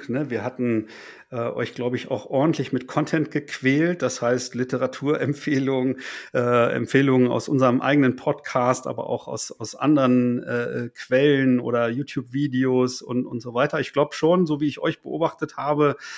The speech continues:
äh, dass das eine ganz gute Ergänzung war, um im Selbststudium noch das ein oder andere zu vertiefen. Oder hast du einen anderen Blick?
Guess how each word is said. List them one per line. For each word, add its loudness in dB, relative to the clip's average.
äh, -4
dass -6
das -4
eine -2
ganz -2
gute -6
Ergänzung -2
war, 2
um 0
im 0
Selbststudium 0
noch -10
das -8
ein -2
oder 0
andere 0
zu -12
vertiefen. -8
Oder -4
hast -10
du -14
einen -10
anderen -10
Blick? -20